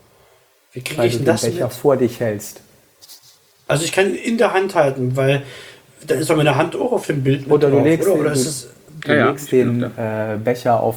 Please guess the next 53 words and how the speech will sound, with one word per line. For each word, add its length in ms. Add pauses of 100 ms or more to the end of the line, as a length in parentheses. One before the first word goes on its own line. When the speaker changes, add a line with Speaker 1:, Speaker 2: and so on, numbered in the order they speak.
(160)
Speaker 2:
den 220
Tisch 340
oder 240
was 160
auch 160
immer 180
und 160
drehst 300
den 120
dann 140
halt 220
immer. 220 (840)
Du 60
Speaker 1:
Mhm. 60
Speaker 2:
machst 220
die, 100
du 100
kannst 320
diese 240
Aufnahme, 640 (200)
ja, 140
passiert 400
nicht 140
automatisch, 800 (100)
sondern 260
stell 220
dir 40
vor, 140
du 80
hast 140
den 100
Becher 240
auf 80
dem 140
Tisch 240
liegen 300
und, 180 (100)
ähm, 280 (420)
fotografierst 580
den 80
Becher 220
erstmal 240
von 160
vorne, 480 (500)
ja? 200
Speaker 1:
Mhm. 420 (160)
Speaker 2:
Denn 200
du 120
löst 440
die 100
Aufnahme 420
manuell 440
aus. 420